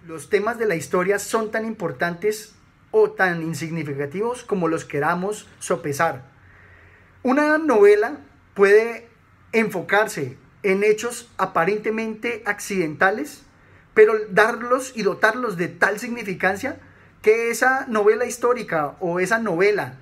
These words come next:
como fondo de un hecho histórico puede resultar mucho más importante para un lector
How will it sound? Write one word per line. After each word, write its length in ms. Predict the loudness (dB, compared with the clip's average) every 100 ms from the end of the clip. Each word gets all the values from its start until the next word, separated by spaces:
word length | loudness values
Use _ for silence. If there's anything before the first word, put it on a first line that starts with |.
| -20 _ _ _ _ _ -10
como 280 | -4 -2 -2
fondo 360 | -2 -2 0 0
de 120 | 0
un 100 | -2
hecho 240 | -4 -6
histórico 560 | -4 0 0 -2 -10 -10 -20 -20 -10 0
puede 200 | 2 4
resultar 720 | 2 -2 -4 0 2 0 -4
mucho 460 | -6 -4 -2 -2
más 160 | 0 -2
importante 580 | -2 -2 0 -2 -4 -4
para 220 | -2 -2
un 120 | 0
lector 460 | 0 0 -2 -4